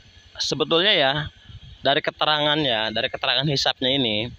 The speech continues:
dari keterangan buku panduan, ini hisap ini maksimal s-, enam, enam meter ya penonton ya. Hisap ini kedalamannya maksimal enam meter,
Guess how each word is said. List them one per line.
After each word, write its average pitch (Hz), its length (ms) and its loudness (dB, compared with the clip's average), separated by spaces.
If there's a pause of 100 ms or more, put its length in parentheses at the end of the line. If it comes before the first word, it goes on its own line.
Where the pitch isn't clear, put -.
dari 113 160 -2
keterangan 117 560 -2 (480)
buku 113 240 -6
panduan, 113 480 0 (640)
ini 185 160 2
hisap 165 320 0
ini 185 160 2
maksimal 170 720 2
s-, - 160 -8 (400)
enam, 135 320 -2
enam 147 240 0
meter 156 320 0
ya 120 80 0
penonton 113 400 -4
ya. 95 80 -18 (1400)
Hisap 131 320 -2
ini 139 80 0
kedalamannya 120 720 0
maksimal 127 480 -2
enam 110 80 -2
meter, 147 560 0